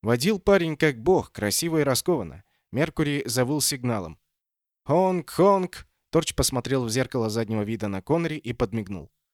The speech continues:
«Нигеры», — пояснил водитель. «Нанюхались кокаина и ездят,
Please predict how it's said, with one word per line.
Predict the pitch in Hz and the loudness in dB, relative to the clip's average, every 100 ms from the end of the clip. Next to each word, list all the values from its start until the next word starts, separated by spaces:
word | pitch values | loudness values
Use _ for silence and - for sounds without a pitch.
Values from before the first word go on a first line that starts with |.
| _ _ _ _ - | _ _ _ _ -4
«Нигеры», — | 277 294 185 131 95 _ _ | 0 2 4 2 -2 _ _
пояснил | 131 120 143 127 | 2 2 0 -2
водитель. | 123 107 104 95 - _ | -2 -4 -10 -14 -16 _
«Нанюхались | 123 196 269 254 240 214 - | 0 0 0 2 2 2 2
кокаина | 196 - 190 185 190 | 2 4 4 4 2
и | 226 | 0
ездят, | 190 196 156 160 - | 0 0 2 0 -2